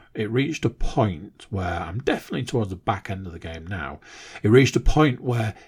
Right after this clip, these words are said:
it's weird what, uh, what, what Sam would call janky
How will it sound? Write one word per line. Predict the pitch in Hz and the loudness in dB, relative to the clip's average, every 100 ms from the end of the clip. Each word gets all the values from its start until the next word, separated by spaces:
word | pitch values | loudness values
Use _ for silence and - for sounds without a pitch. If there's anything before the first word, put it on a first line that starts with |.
| _ | _
it's | - 170 - | 2 2 -2
weird | 127 123 139 135 135 131 120 - _ _ _ _ | 0 4 6 6 6 4 2 -2 _ _ _ _
what, | 113 120 95 - - | 4 4 4 -2 -8
uh, | - 101 95 90 82 90 - | -2 0 0 -4 -6 -10 -8
what, | 117 - - | -6 -6 -6
what | 101 - | -6 -6
Sam | - 151 151 156 | 0 2 4 4
would | 127 117 | 4 2
call | - 113 101 101 | 0 2 2 0
janky | - 143 143 156 - 135 131 123 107 | 4 6 6 0 0 2 2 2 -4